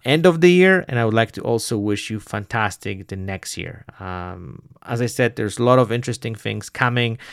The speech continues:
so that's gonna be interesting year. And I just wanna say again, thank you for being part of, uh, my journey, and I hope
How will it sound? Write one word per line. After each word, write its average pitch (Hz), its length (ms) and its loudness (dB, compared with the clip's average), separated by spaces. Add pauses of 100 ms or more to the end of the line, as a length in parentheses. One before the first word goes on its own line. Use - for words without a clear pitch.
(260)
so - 120 -10
that's 104 220 -4
gonna 104 180 -4
be 95 140 -8
interesting 98 400 -8
year. 113 420 0 (380)
And 113 160 -8
I 107 40 -4
just 107 200 -6
wanna 104 160 -6
say 95 200 -8
again, 92 240 -8
thank 120 440 -2
you 110 180 2
for 98 420 -2
being 98 280 -6 (100)
part 127 240 6
of, 120 320 2 (180)
uh, - 160 -8
my 113 320 4
journey, 156 680 4
and 101 240 -4
I 104 80 -4
hope 120 480 0